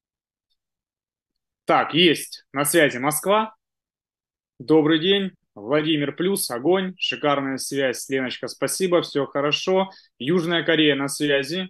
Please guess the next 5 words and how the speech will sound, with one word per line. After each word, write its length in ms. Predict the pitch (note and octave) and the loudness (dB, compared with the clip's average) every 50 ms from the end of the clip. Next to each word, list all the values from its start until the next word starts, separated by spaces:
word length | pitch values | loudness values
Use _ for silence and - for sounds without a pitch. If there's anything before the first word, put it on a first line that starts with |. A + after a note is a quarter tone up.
| _ - | _ -10
отлично. 560 | - C#3 B2+ - C3 B2+ - - D3+ D#3 D3+ | -8 -8 -6 -4 -4 -4 -4 -2 -2 -2 -2
Новосибирск 920 | D3 C3 C#3 D3 D#3+ E3 E3 - - F3 D3+ E3+ F3 D#3 C#3+ - - - C#3 | 0 0 2 2 2 2 2 0 -2 -2 0 2 2 2 0 -2 -8 -10 -10
здесь. 800 | B2 B2 B2 C3 D3+ D#3 D3 D3 C#3 E3 F3+ - - - - _ _ _ _ _ _ _ _ - | -10 -10 -6 0 2 4 4 4 4 2 -2 -4 -8 -12 -16 _ _ _ _ _ _ _ _ 0
Калининград, 760 | E3 E3+ F3 F#3 F#3 F#3 F3+ F3 D#3+ E3+ D#3 C#3+ B2 G#2+ - - _ _ - | 2 2 2 2 2 0 0 0 2 2 2 2 0 -2 -4 -10 _ _ -16
Минск, 760 | B2 C#3 D#3+ F3+ F#3+ F3+ E3 C3+ A2+ - - - - - | -10 -4 -2 0 2 2 0 -2 -4 -8 -14 -16 -16 -20